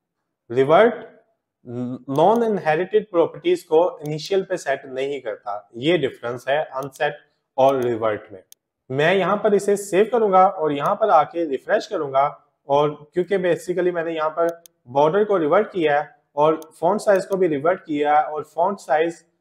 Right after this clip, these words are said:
by default inherited है, यहाँ पे यस लिखा हुआ है, तो इसका मतलब exactly same हो गया है कि जैसे मैंने यहाँ पर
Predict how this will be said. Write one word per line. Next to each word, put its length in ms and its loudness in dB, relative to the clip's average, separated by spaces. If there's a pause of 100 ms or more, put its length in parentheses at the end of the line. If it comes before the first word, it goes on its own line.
(220)
by 260 4 (140)
default 520 2
inherited 640 -4
है, 280 -4 (380)
यहाँ 160 -2
पे 140 -4 (160)
यस 280 0
लिखा 200 0
हुआ 200 0
है, 60 -4 (460)
तो 280 -2
इसका 240 2
मतलब 560 -2
exactly 560 -2
same 320 -2
हो 160 0
गया 180 2
है 80 0
कि 140 -8
जैसे 340 -6
मैंने 280 -10
यहाँ 260 -8
पर 340 -2